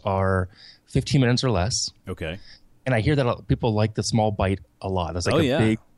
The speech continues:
Speaker 2: Yeah,
Speaker 1: it's a
Speaker 2: absolutely.
Speaker 1: big, uh, consideration, and I did it on purpose.
Speaker 2: Yep.
Speaker 1: Uh, and my format is I have, you know, um, upcoming events in the news, uh, and then I have the meat and potatoes, like the, the segments I'm gonna talk about,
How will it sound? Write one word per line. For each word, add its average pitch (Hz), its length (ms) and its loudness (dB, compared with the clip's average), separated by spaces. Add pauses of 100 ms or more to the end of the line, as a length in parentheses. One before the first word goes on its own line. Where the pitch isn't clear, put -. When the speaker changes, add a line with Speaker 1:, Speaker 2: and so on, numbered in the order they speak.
(100)
Speaker 2:
Yeah, 110 240 -4
Speaker 1:
it's 85 100 -6
a 120 40 2
Speaker 2:
absolutely. 123 320 0 (120)
Speaker 1:
big, - 140 -18
uh, 98 300 0
consideration, 101 500 0
and 92 180 2
I 117 40 4
did 120 160 2
it 120 40 2
on 110 80 2
purpose. 92 480 -6
Speaker 2:
Yep. 85 120 -10 (340)
Speaker 1:
Uh, 90 300 -6
and 110 200 2
my 117 120 2
format 147 320 0
is 120 280 2
I 110 120 -2
have, 104 320 -2
you 107 60 -6
know, 95 420 0
um, 87 320 -2
upcoming 104 360 0
events 123 680 0 (100)
in 107 120 0
the 101 60 4
news, 117 800 4 (440)
uh, 90 240 -2
and 104 80 -2
then 104 80 0
I 98 40 0
have 101 160 -2
the 104 80 0
meat 110 120 2
and 110 60 -4
potatoes, 110 420 2
like 95 100 -4
the, 95 100 -2 (120)
the 98 100 -2
segments 104 480 -2
I'm 98 80 -2
gonna 92 80 -2
talk 92 200 -4
about, 87 300 -4